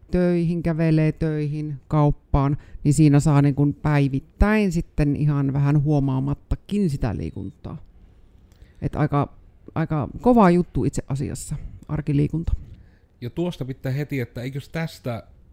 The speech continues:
Speaker 2: nyt ihan, että se tulee tänne alkupäähän podcastia nyt sanotuksi, niin eikö tästä ollut joku hirmu hieno ihan tämmönen niinku statistiikka, että mit-, miten isoa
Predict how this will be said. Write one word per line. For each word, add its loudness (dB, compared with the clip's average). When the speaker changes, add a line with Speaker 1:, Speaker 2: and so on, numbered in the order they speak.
Speaker 2:
nyt -4
ihan, 0
että -4
se -8
tulee -2
tänne -2
alkupäähän -4
podcastia -8
nyt -8
sanotuksi, -6
niin -8
eikö -10
tästä -8
ollut -6
joku -6
hirmu -4
hieno -4
ihan -8
tämmönen -8
niinku -6
statistiikka, -6
että -10
mit-, -6
miten -4
isoa -4